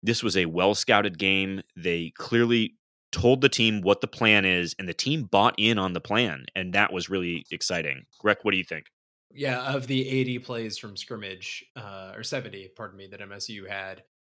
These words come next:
Speaker 2: uh, eighty-eight rushing attempts, thirty-two, or thirty-eight rushing attempts, thirty-two passing attempts.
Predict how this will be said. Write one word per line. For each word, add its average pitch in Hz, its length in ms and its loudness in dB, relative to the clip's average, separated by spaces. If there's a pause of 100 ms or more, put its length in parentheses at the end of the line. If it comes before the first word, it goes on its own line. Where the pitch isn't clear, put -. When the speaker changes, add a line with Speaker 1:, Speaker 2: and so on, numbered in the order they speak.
(160)
Speaker 2:
uh, 101 400 -10
eighty-eight 123 480 -6
rushing 107 340 -14
attempts, 92 600 -12 (200)
thirty-two, 98 680 -14
or 113 260 -10 (120)
thirty-eight 165 400 4
rushing 113 280 -8
attempts, 104 380 -10 (320)
thirty-two 98 760 -12
passing 98 360 -8
attempts. 92 480 -10